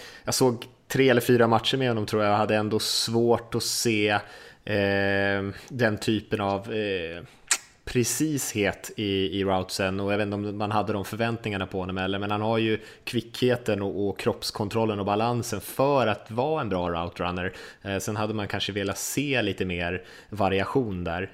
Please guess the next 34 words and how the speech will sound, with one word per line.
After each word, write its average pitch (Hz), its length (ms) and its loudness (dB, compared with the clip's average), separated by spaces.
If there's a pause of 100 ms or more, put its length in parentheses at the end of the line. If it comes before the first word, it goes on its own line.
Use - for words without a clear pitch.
(100)
Ehm, 92 880 -4 (280)
så, 113 160 -6
så, 95 260 -2
såklart 107 500 -4
som 110 120 -6
ni 104 100 -2
säger, 107 460 2
ett 107 260 -4
red 104 280 2
zone 101 400 -2
mål, 110 320 2 (480)
eh, 95 60 -4 (440)
där 101 100 -4
han 98 100 0
kan 101 160 -2
använda 98 320 -2
sin 95 160 -4
stora 95 280 0
kropp 104 240 -2
på 104 60 -4
ett 95 80 -6
bra 98 160 -2
sätt, 101 220 -2
kan 101 140 -2
säkert 95 280 -2
bli 110 140 4
lite 110 200 0
mer 101 80 0
fysisk 101 560 -2
som 95 180 -2
ni 95 120 2
är 95 40 2
inne 98 140 0
på. 92 260 0